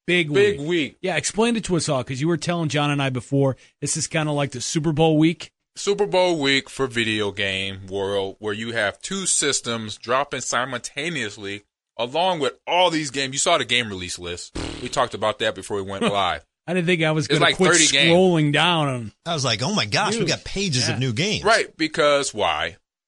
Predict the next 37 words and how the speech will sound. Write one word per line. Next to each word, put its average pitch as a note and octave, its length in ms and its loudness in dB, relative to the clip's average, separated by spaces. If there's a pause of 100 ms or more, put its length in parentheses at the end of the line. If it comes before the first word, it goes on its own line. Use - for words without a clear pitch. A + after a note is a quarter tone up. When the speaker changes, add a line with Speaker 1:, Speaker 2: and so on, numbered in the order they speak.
(140)
Speaker 2:
There's A#2 240 0
games C3 360 2
that B2 120 2
are G#2+ 60 0
being G#2 320 -2
re-released C3+ 800 -4
because A2+ 360 -2
Speaker 1:
Re-released. - 20 2
Speaker 2:
of A2+ 180 0
the A#2 80 -2
new A2 200 -8
systems, D#2+ 600 -6
like A2 240 0 (340)
in, A2 220 -4
like G#2+ 200 2
Madden, F#2+ 440 0 (180)
like A2 240 -4
N A#2 160 -4
B A2 160 -4
A G#2+ 60 -6
two G2+ 160 -14
K. G#2 300 -4 (340)
Um, G2 240 -6
that's B2+ 200 4
just A#2+ 160 -4
to A#2+ 60 -6
name A2+ 240 0
those C3+ 220 2
two, G#2+ 180 -6
but G2 220 -4
there's G2+ 400 -2
another A2 500 -4
sloth C3 560 -2
of A2 100 -4
games G#2 380 -8
that G2 160 -2
are, F2+ 160 -4